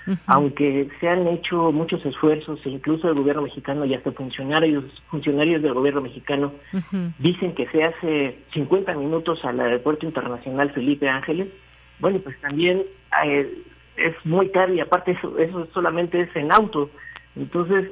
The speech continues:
Speaker 2: eh, existe el Mexibus que corre desde Ciudad Azteca, existe el,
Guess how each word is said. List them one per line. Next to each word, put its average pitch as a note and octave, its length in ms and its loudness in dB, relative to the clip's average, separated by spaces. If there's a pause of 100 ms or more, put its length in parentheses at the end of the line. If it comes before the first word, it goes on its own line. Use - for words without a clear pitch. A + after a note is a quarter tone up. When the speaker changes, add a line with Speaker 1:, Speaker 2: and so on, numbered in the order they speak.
Speaker 2:
eh, C3+ 360 -2 (260)
existe F3+ 460 0
el E3 60 -2
Mexibus D3+ 600 0
que C3+ 140 -10
corre D3 460 0
desde A#2+ 520 -2
Ciudad C#3+ 300 2
Azteca, E3+ 640 -2 (340)
existe C#3 920 -2
el, B2+ 320 0